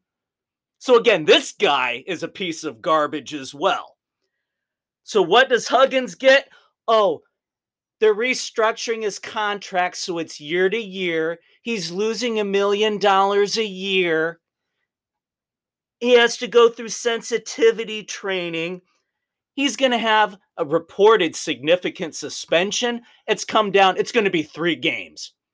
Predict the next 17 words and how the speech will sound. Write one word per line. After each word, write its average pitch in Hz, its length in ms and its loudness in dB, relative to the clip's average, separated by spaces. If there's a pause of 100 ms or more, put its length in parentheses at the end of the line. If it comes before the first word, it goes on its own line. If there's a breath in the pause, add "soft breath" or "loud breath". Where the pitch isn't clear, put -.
(160)
which 208 220 -4
you 196 60 0
know 214 280 6
are 196 80 4
gonna 156 180 -2
be 147 120 2
the 131 220 -6
first 185 320 -2
three 208 180 -2
games 156 460 -2
against 151 420 -6
the 151 80 -4
weakest 190 640 -2
teams. 135 540 -8 (2500)
And 220 140 2
that's 226 280 2
it. - 180 0